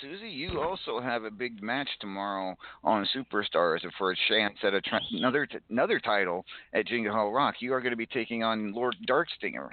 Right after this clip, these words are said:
and if you win that match, you will go on to face, to fight John the Revelator and one other person for the Triple Crown Championship at Jingle Hell Rock. Now, you,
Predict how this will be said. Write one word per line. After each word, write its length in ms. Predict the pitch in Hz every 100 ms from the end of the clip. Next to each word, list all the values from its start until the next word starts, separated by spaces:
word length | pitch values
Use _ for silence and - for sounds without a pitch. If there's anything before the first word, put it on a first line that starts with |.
| -
and 120 | 110
if 120 | 104 -
you 140 | 104
win 200 | 120 117
that 180 | 113 95
match, 280 | 92 120 -
you 60 | 107
will 100 | 104
go 220 | 104 104
on 280 | 90 104 104 -
to 300 | 110 101 98 -
face, 220 | 107 101 - - _ - - -
to 100 | 104 -
fight 200 | 104 -
John 260 | 110 107
the 80 | 101
Revelator 600 | 104 101 101 98 95 104 - - - _ -
and 320 | 92 104 101
one 340 | 87 104 104 -
other 180 | 107 101
person 500 | 98 113 107 92 92 -
for 180 | 113
the 100 | 104 92
Triple 240 | - - 107
Crown 360 | - 107 98
Championship 720 | 95 113 117 101 95 - 92 - - - -
at 160 | 95 95
Jingle 380 | 95 107 95 87
Hell 300 | 98 92 85
Rock. 360 | 107 87 57 - - - -
Now, 120 | 87
you, 200 | 87 104